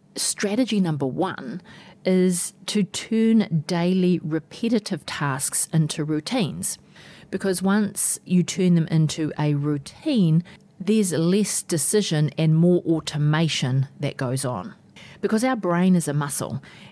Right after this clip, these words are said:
and over the course of the day, it gets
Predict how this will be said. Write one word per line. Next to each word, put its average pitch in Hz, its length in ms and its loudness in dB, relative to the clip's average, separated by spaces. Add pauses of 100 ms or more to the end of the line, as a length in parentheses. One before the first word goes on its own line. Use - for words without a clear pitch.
and 175 260 0
over 226 320 0
the 262 120 -2
course 208 340 -4
of 165 160 -6
the 160 80 -4
day, 110 640 -4
it - 260 -4
gets - 460 -4